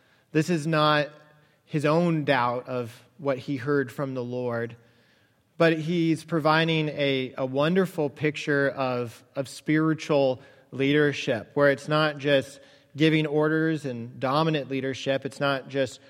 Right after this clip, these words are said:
persuasion and influential leadership, but it's spiritual leadership where then he's saying, "Let's go back to the Lord, and your boldness will come not from my own orders or persuasion, but ultimately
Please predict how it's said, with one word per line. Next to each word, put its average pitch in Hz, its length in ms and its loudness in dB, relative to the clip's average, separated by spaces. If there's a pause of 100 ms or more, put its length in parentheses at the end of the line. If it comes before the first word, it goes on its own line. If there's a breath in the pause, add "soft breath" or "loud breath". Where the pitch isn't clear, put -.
(280 soft breath)
persuasion 147 880 0
and 127 160 -8
influential 143 640 -4
leadership, 127 640 -2
but 131 220 0
it's 127 280 -6 (520 soft breath)
spiritual 208 720 4
leadership 143 720 2
where 156 160 4
then 156 120 0
he's 151 360 -6 (480 soft breath)
saying, 151 360 2
"Let's 180 240 4
go 180 180 2
back 151 440 4
to 180 140 -4
the 165 80 0
Lord, 135 600 0 (560 soft breath)
and 147 400 -2 (320)
your 165 380 4
boldness 160 580 2
will 156 120 0
come 151 260 0
not 151 240 2
from 139 220 -4
my 143 260 0
own 151 420 0 (460 loud breath)
orders 151 760 2
or 139 180 -4
persuasion, 143 680 2
but 131 120 -4
ultimately 131 920 0